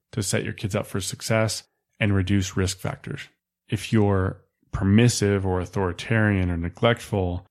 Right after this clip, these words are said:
that's when you start to see kids develop really low self-esteem. They have difficulties making decisions. They have low socialization, a lack of empathy, all sorts of problems.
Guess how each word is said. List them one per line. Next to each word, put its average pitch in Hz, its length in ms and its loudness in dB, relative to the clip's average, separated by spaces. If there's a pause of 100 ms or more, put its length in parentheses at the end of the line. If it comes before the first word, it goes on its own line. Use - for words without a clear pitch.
that's 110 260 0
when 104 100 2
you 95 80 0
start - 240 -6
to 101 60 -10
see 95 520 0 (280)
kids 95 440 -2 (240)
develop 95 400 0
really 101 200 2
low 92 220 0
self-esteem. 95 1000 -2 (460)
They 101 340 -4
have 87 320 -4 (320)
difficulties 95 580 -6
making 90 360 -2
decisions. 120 800 4
They 95 120 -4
have 87 220 -4
low 104 280 6
socialization, 98 1080 -2 (260)
a 107 80 -2
lack 92 320 0
of 92 100 -2
empathy, 95 640 -2 (280)
all 117 300 6
sorts 98 260 -6
of - 60 -10
problems. 101 420 -6